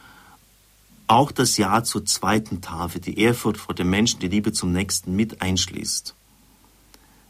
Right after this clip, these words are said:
Wie bei Markus, so schließt auch bei Matthäus die Verhe-, Versuchungsgeschichte mit der Aussage, Engel kamen und dienten ihm.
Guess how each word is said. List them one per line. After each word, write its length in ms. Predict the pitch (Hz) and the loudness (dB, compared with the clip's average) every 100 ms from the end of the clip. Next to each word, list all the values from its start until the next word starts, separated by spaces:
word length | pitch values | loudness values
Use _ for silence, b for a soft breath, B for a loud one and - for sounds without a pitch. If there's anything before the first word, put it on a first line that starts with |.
| _ - | _ 2
Wie 120 | 113 | 4
bei 140 | 113 | 6
Markus, 520 | 101 92 131 - 135 | 6 6 2 0 0
so 80 | 104 | 0
schließt 320 | - 104 110 | 0 0 0
auch 80 | 110 | 0
bei 100 | 104 | 2
Matthäus 440 | 104 92 110 117 117 | 2 2 2 2 2
die 100 | 92 | -2
Verhe-, 320 | 92 92 - | -2 -4 -6
Versuchungsgeschichte 1040 | - 101 - 120 120 - 95 113 - 98 | -4 -2 2 2 2 0 0 0 -2 -2
mit 160 | 95 92 | 0 0
der 120 | 90 | 0
Aussage, 540 | 95 104 - 98 98 | 2 2 2 2 2
Engel 280 | - 98 107 | 0 0 -2
kamen 380 | - 90 90 101 | -2 0 2 2
und 280 | 101 101 - | 0 -4 0
dienten 400 | 104 90 - - | 0 0 -4 -8
ihm. 300 | 85 78 | -6 -8